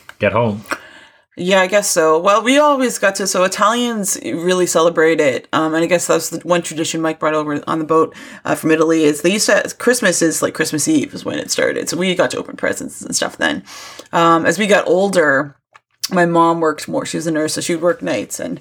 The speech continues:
Speaker 2: the, <laughs> the one story I told you was, like, the Walkman story, or the one that she thought was me. My sister and brother were gifted two Sony Walkmans 'cause I got one for my birthday that year.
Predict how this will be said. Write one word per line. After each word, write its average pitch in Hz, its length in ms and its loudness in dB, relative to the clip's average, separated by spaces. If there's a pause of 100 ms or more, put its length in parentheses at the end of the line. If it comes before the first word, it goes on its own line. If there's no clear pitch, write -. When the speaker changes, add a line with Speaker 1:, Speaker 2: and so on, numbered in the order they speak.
(380)
Speaker 2:
the, 175 80 0
<laughs> - 260 2
the 185 100 -2
one 180 200 2
story 165 340 2
I 156 60 2
told 160 260 -4
you 165 140 -2
was, 139 180 -4
like, - 260 -4 (340)
the 170 80 0
Walkman 170 420 0
story, 185 360 -4
or - 280 -8
the 180 80 -6
one 208 160 4
that 185 140 -2
she 202 120 0
thought 180 240 4
was 156 140 -6
me. 165 240 -2 (360)
My 170 60 -2
sister 190 300 0
and 185 100 0
brother 175 220 4
were 170 100 4
gifted 170 400 -2
two - 140 -4
Sony 165 300 0
Walkmans 160 520 -2
'cause - 120 -10
I 143 100 -2
got 117 160 -2
one 110 100 -6
for - 100 -14
my 143 120 -8
birthday 185 400 -2
that 233 240 2
year. 247 280 2